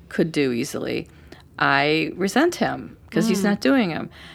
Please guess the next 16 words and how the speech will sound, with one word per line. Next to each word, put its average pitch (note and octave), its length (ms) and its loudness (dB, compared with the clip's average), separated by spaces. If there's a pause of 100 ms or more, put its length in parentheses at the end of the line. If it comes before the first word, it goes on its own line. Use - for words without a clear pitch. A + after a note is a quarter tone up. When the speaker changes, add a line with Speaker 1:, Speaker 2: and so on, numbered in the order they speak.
(180)
Speaker 1:
If F#3+ 180 0
I F#3 180 4
let F3+ 600 2
those G3 260 0
go G#3+ 600 4
to F#3+ 140 -6
be F#3 100 0
realistic F3+ 720 0
with D#3 180 -2
someone D#3+ 360 0
who's D#3 320 -4
living D#3+ 320 0
with C#3 140 -4
this - 180 -8
kind D3+ 240 -6
of, - 240 -16